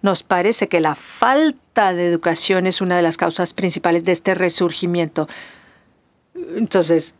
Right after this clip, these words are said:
imagínense, lo sorprendente es que en esos países los sistemas educativos son supuestamente los más avanzados, pero es donde más está surgiendo o resurgiendo el racismo. ¡Qué contradicción! Por eso yo quisiera saber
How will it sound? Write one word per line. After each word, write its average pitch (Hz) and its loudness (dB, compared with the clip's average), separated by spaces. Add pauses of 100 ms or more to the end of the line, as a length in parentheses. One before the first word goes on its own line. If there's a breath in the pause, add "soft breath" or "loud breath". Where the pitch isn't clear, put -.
(1500)
imagínense, 180 2
lo 180 2
sorprendente 202 0
es 165 -4
que - 0
en 202 0
esos 202 -2
países 208 0
los 180 0
sistemas 190 0
educativos 185 2
son 185 -2
supuestamente 190 -2
los 190 2
más 170 0
avanzados, 185 0
pero 175 2
es 165 -2
donde 190 2
más 180 -2
está 202 -2
surgiendo 185 -2
o 196 0
resurgiendo 175 0
el 170 0
racismo. 175 0
¡Qué 180 -2
contradicción! 185 0
Por 175 0
eso 208 0 (840 loud breath)
yo 185 0
quisiera 208 0
saber 156 -2